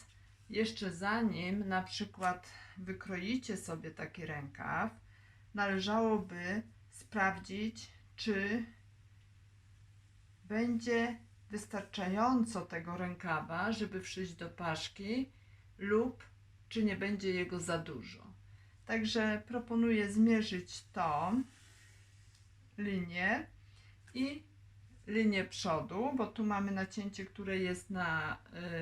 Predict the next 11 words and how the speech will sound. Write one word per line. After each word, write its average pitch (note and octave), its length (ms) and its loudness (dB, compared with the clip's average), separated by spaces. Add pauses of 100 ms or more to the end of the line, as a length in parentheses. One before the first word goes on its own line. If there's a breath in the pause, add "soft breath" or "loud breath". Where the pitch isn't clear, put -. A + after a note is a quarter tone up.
(260)
y, D#3 120 -8
ten, D3 400 -8
na E3+ 560 0
szef - 800 -2
ramienny. D#3+ 680 -4 (1500 loud breath)
Rękawa B3+ 460 2
powinno A3+ 500 4
być G#3 440 -2 (400 loud breath)
do A3 180 -2
półtora F#3 460 -2
centymetra E3+ 960 -4